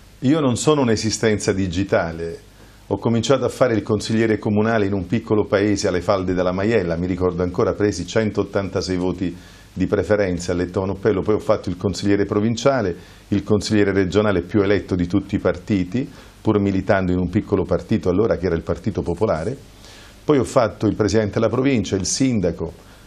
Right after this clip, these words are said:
eletto due volte, ho conosciuto l'esperienza dell'accertamento causatomi dai miei avversari,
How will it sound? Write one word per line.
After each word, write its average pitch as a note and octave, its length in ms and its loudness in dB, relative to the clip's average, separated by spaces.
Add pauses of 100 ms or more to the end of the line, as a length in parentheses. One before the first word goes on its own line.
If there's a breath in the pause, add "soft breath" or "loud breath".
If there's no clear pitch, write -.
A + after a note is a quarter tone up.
(100)
eletto F#2 340 0
due F#2+ 160 4
volte, G2+ 460 2
ho F2+ 40 -2
conosciuto A2 560 0
l'esperienza G#2+ 680 0
dell'accertamento F#2+ 1160 0 (300 loud breath)
causatomi G#2 800 0
dai F#2 160 0
miei G2+ 140 2
avversari, F#2+ 720 0